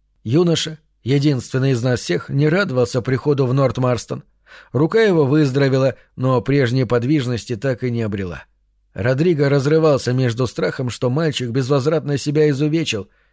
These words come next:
и яростью, что тот ввязался в драку на свадьбе коллег. Если бы Жофре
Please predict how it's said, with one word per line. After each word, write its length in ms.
и 180
яростью, 580
что 180
тот 220
ввязался 540
в 60
драку 340
на 140
свадьбе 420
коллег. 500
Если 340
бы 120
Жофре 440